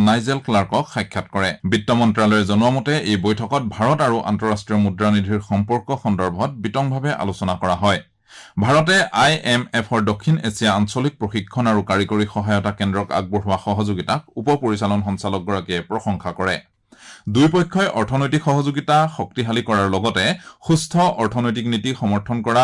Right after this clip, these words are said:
আৰু আঞ্চলিক তথা বিশ্ব অৰ্থনীতিৰ স্থিতিস্থাপকতা বৃদ্ধিৰ বাবে ভাৰত আৰু আন্তঃৰাষ্ট্ৰীয় মুদ্ৰানিধিৰ মাজত নিয়মীয়া যোগাযোগৰ ওপৰত গুৰুত্ব আৰোপ কৰে। এই বৈঠকতে ভাৰত আৰু বিশ্ব অৰ্থনীতিৰ ভৱিষ্যত আৰু ইয়াৰ সম্ভাৱনাৰ বিষয়েও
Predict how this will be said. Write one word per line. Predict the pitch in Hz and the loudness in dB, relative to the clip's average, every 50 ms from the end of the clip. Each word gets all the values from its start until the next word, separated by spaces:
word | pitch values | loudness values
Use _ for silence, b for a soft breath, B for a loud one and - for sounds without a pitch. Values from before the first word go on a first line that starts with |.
| 127 85 101 | 4 4 2
আৰু | 107 101 92 - 98 | 2 0 0 0 0
আঞ্চলিক | 104 107 104 - 131 127 147 147 - | 0 0 0 -2 -2 -2 -2 -2 -4
তথা | 113 92 - 107 101 98 92 B B B B - 101 104 | -6 -2 2 4 4 4 2 B B B B -4 0 0
বিশ্ব | 135 127 - - 165 156 - 120 | 0 0 0 0 0 0 0 0
অৰ্থনীতিৰ | 113 107 123 120 120 113 101 123 117 113 104 98 - - _ _ - - | -2 -2 -2 -2 -2 0 2 2 2 2 2 -2 -6 -12 _ _ -16 -10
স্থিতিস্থাপকতা | - - 135 - 156 160 156 - - 123 95 113 104 110 101 110 110 107 95 92 | -6 -4 -2 0 0 0 0 -2 -4 -4 -4 -2 -4 -2 0 0 0 0 0 0
বৃদ্ধিৰ | 107 104 95 95 127 135 127 127 | -2 -2 -2 -2 -4 -2 -2 -2
বাবে | 127 123 139 139 123 104 | -2 -2 -4 -6 -6 -6
ভাৰত | - 104 107 127 139 - - 110 | -2 0 0 0 0 0 -2 0
আৰু | 113 107 101 - 107 | 0 0 0 0 -2
আন্তঃৰাষ্ট্ৰীয় | 104 101 110 110 107 104 104 - 113 104 104 | -2 0 0 0 0 -2 -2 -2 -2 0 0
মুদ্ৰানিধিৰ | 101 98 92 101 123 127 123 120 113 113 113 110 104 | 0 0 0 -2 -2 -2 -2 -4 -4 -2 0 0 0
মাজত | 92 87 87 85 - - B B B B B - 123 123 | 0 0 -2 -4 -4 -4 B B B B B 0 2 2
নিয়মীয়া | 131 143 156 156 156 160 170 151 117 | 4 4 6 6 6 4 4 2 0
যোগাযোগৰ | 110 107 113 104 104 98 110 107 95 | 0 0 0 0 0 0 0 0 0
ওপৰত | - 98 98 123 147 147 120 104 | 0 -2 -2 -2 -2 -4 -4 -2
গুৰুত্ব | 117 117 110 107 104 110 95 | -2 -2 -2 -2 -2 -2 0
আৰোপ | 92 92 90 90 - - | 0 0 -4 -6 -6 -2
কৰে। | 98 95 92 90 - - _ _ _ _ _ _ _ _ _ _ _ _ _ _ _ _ B B B B B - 113 | -2 0 0 -2 -4 -10 _ _ _ _ _ _ _ _ _ _ _ _ _ _ _ _ B B B B B 2 2
এই | 117 107 110 | 4 4 4
বৈঠকতে | 120 120 147 151 143 139 87 - 131 151 135 110 | 4 4 4 4 2 2 2 2 0 0 -2 -2
ভাৰত | 101 120 139 151 151 160 | 0 2 2 2 4 2
আৰু | 170 165 143 120 | 2 2 0 -2
বিশ্ব | 107 - - 139 123 | -4 -2 0 0 0
অৰ্থনীতিৰ | 117 110 120 131 131 131 117 131 143 135 107 | 0 0 -2 -4 -4 -4 -2 -2 -2 -2 -2
ভৱিষ্যত | 98 98 104 110 101 - 139 139 127 113 | -2 -2 -2 -2 -4 -4 -4 -4 -2 0
আৰু | 107 110 107 98 - | 0 0 0 0 0
ইয়াৰ | 110 104 101 104 101 | 2 2 2 0 0
সম্ভাৱনাৰ | - 117 110 107 117 113 120 120 120 123 113 | 0 0 2 2 2 0 0 0 0 0 0
বিষয়েও | 104 107 110 98 92 101 | -2 -2 -2 0 0 0